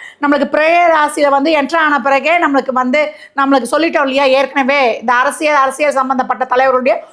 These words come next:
உடல் ஆரோக்கியம், அவங்க பேருக்கு ஒரு களங்கம் ஏற்படாத வகையில அவங்க பர்சனல் லைஃப்ல எல்லாம் ரொம்ப கேர்ஃபுல்லா இருக்கணும். எதெல்லாம் தலைமை இருக்கிறாங்க, வீட்லயும் சரி வெளியிலயும் சரி, அவங்கெல்லாம் வந்து டேக் கேர்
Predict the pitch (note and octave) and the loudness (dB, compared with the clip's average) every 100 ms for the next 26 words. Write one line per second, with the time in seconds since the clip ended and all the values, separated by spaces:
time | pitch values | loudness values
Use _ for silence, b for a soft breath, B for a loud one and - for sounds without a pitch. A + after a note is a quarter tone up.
0 | B B3+ D4 E4+ D4+ D4 C#4+ C4 E4+ F4+ | B 0 2 2 2 2 0 0 0 0
1 | C#4 B3+ - C4 E4 F4 E4 - - F4 | 0 0 0 0 2 0 -2 -6 -2 0
2 | G4+ B - C4 C4 C4 D4+ F4 E4+ D#4 | 0 B -4 -2 0 0 0 0 0 0
3 | D4 C#4+ C4 C4 C4 B3 C4+ E4+ C#4 A#3+ | 0 0 0 2 2 2 2 2 0 0
4 | B3+ B3 F4 E4 D4+ D4+ D4+ E4+ B B | -2 0 0 0 0 -2 -2 -4 B B
5 | C4+ C#4 E4 E4 D4+ D#4 E4 D4 C4+ C#4 | -2 0 0 0 -2 0 0 0 0 -2
6 | A#3+ B3+ E4+ E4+ E4 E4+ E4+ D4 D#4+ D#4 | 0 2 2 2 2 0 0 -2 2 0
7 | C#4 C4 B3+ A#3 G3 B - C#4 C#4 E4+ | 0 0 0 -2 -4 B -2 0 2 2
8 | D#4+ D4+ D4+ F#4 F#4+ C#4+ D#4 D#4+ D4 C#4+ | 0 0 0 0 0 -2 0 0 0 0
9 | A#3+ A#3 B3 C#4 E4 C#4 B3 E4+ B B | 0 0 2 0 0 0 -2 -4 B B
10 | B - E4 E4 - E4 | B -2 -2 -2 -2 0